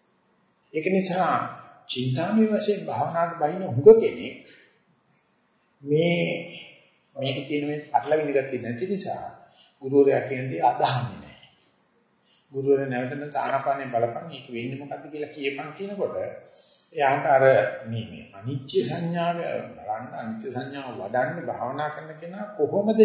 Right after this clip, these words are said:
නිමිත්තක් ගන්න? කොහොමද අරමුණක් කරගන්නේ? මොකද අරමුණක් කරන්නේ මේක නිත්‍ය බව දකින්න. නිත්‍ය බවට හිත හදා ගන්න.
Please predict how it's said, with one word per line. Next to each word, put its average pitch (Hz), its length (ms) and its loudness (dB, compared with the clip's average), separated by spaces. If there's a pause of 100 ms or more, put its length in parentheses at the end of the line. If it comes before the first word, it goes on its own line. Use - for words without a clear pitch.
නිමිත්තක් 226 500 0 (140)
ගන්න? - 220 -8 (720)
කොහොමද 190 220 4
අරමුණක් 247 560 6
කරගන්නේ? 175 440 0
මොකද 220 240 6
අරමුණක් 165 440 2
කරන්නේ 220 300 -6
මේක 233 180 0
නිත්‍ය 226 360 2
බව 156 220 10
දකින්න. - 400 0 (140)
නිත්‍ය 151 340 -4
බවට 185 340 10
හිත - 220 4
හදා 139 320 10
ගන්න. 98 200 0